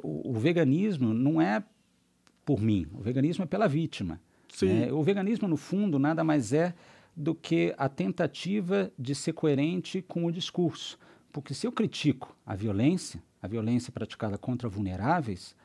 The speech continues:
Speaker 1: então eu deveria me esforçar pra não patrociná-la, não participar dela.
Speaker 2: Sim, sim.
Speaker 1: Então, na verdade, o veganismo é essencialmente dizer, "Eu não concordo com a, eh, com a implementação de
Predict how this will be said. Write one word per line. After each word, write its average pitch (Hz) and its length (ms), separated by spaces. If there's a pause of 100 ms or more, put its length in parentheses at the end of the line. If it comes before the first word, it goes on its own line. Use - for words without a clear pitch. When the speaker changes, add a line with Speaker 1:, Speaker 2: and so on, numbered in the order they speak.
(540)
Speaker 1:
então 185 360
eu 190 100
deveria 139 440
me 151 80
esforçar 131 500
pra 165 160
não 139 180
patrociná-la, 156 760
não 143 140
participar 170 500
dela. 135 360
Speaker 2:
Sim, 196 340
sim. - 140
Speaker 1:
Então, 139 160
na 175 100
verdade, 160 420
o 160 40
veganismo 156 640
é 170 320
essencialmente 156 680
dizer, 156 280
"Eu 131 100
não 143 140
concordo 131 600
com - 200
a, 107 240 (400)
eh, 90 680 (140)
com 107 180
a 107 160
implementação 113 840
de 104 260